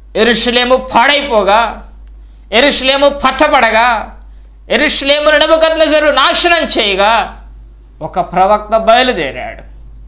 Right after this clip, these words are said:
ఆ ప్రవక్త విలపించే ప్రవక్తగా ఆ ప్రవక్తకు పేరు పెట్టారు. ఎవరా ప్రవక్త? ఆ ఇర్మియా. విలాపవాక్యాలు,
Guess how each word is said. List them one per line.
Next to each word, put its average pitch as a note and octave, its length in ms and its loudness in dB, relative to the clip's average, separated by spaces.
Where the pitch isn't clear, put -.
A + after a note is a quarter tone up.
ఆ E3 60 4
ప్రవక్త B3+ 600 2
విలపించే D4+ 720 0
ప్రవక్తగా D4 840 0
ఆ F#3+ 60 2
ప్రవక్తకు G#3 600 -2
పేరు C4+ 320 0
పెట్టారు. - 480 -12
ఎవరా F#3 280 0
ప్రవక్త? G3+ 500 -4
ఆ C#3 200 -4
ఇర్మియా. D#3+ 580 -8
విలాపవాక్యాలు, B3 920 2